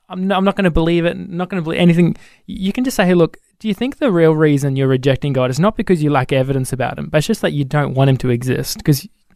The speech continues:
like, do you wanna just be in charge of your own life?" And it's like, "Yeah, that's the reason. I don't want someone to tell me how to live." And then you can point out, "Well, do you see how then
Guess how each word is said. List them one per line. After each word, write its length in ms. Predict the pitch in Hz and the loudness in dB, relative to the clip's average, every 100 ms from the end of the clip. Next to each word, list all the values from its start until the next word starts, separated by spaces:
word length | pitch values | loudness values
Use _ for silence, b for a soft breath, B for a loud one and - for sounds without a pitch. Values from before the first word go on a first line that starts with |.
| _ 170 | _ -6
like, 200 | 156 - | -4 -2
do 60 | |
you 60 | 190 | 0
wanna 180 | 214 170 | 2 2
just 180 | 160 | 0
be 120 | 165 151 | -4 -4
in 80 | |
charge 260 | 135 147 139 | 0 0 0
of 80 | 127 | 0
your 160 | 123 | -2
own 140 | 123 131 | -2 -2
life?" 240 | 151 190 | -2 -2
And 80 | - | -2
it's 100 | 156 | -2
like, 180 | 160 - | -2 -4
"Yeah, 260 | 202 277 160 | -2 0 2
that's 220 | 208 - | 0 0
the 120 | 226 | -4
reason. 440 | 202 247 156 - b b b - | -2 -2 -4 -10 b b b -6
I 100 | 202 | -2
don't 180 | 214 | 2
want 140 | 202 196 | 2 2
someone 260 | 202 185 | 0 -2
to 60 | 175 | -2
tell 220 | 180 185 | -2 0
me 100 | 170 | 2
how 120 | 156 | 4
to 80 | 156 | 4
live." 380 | 151 202 156 151 b b b b b | 2 0 -2 -4 b b b b b
And 160 | 165 180 | 0 2
then 140 | 208 | 2
you 80 | 220 | 0
can 160 | 214 | -2
point 260 | 180 185 180 | -4 -2 0
out, 120 | 170 | 2
"Well, 260 | 175 165 - _ | 2 2 -2 _
do 60 | 180 | -6
you 40 | |
see 200 | - 202 | -4 -2
how 180 | 180 165 | 0 2
then 340 | 160 156 147 | 2 2 0